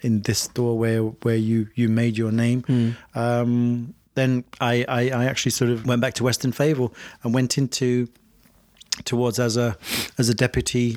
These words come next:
Speaker 1: uh, section manager, which
Speaker 2: Mm.
Speaker 1: was, you know, at the time, it was actually one of the biggest stores in
Speaker 2: Mm.
Speaker 1: Europe. So to, to sort of, like, make that, that, that post and that grade, uh, I, I felt really privileged and proud.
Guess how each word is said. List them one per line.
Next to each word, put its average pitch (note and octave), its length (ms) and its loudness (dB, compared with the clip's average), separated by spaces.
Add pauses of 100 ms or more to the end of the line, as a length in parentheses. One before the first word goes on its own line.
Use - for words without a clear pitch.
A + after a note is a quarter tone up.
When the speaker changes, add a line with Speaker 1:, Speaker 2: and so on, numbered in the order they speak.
(120)
Speaker 1:
uh, B2 400 0
section B2+ 380 0
manager, B2 400 2
which A2 200 0
Speaker 2:
Mm. C#3+ 40 4
Speaker 1:
was, A#2 280 -2
you B2 80 0
know, A2 140 2
at A#2+ 140 -4
the B2 100 0
time, A#2 320 2
it A2+ 80 -2
was G#2+ 120 0
actually A#2 240 -2
one A2+ 100 0
of G#2+ 60 2
the G2 60 0
biggest A2+ 300 0
stores A#2 320 0
in A2+ 80 -2
Speaker 2:
Mm. A2 40 0
Speaker 1:
Europe. B2+ 380 0 (920)
So - 140 2
to, G#2 180 2 (320)
to - 100 -4
sort B2+ 160 0
of, A#2 60 0
like, A#2 180 0
make A#2+ 340 2
that, - 340 -2 (560)
that, C3 240 0
that C3+ 240 -4
post B2+ 400 2
and A2 100 2
that B2 220 -2
grade, A#2+ 420 0
uh, A#2+ 320 0
I, A#2+ 220 -2
I A2+ 40 0
felt A#2 240 -2
really A#2 220 2
privileged A#2+ 480 0
and A#2 100 0
proud. B2 400 0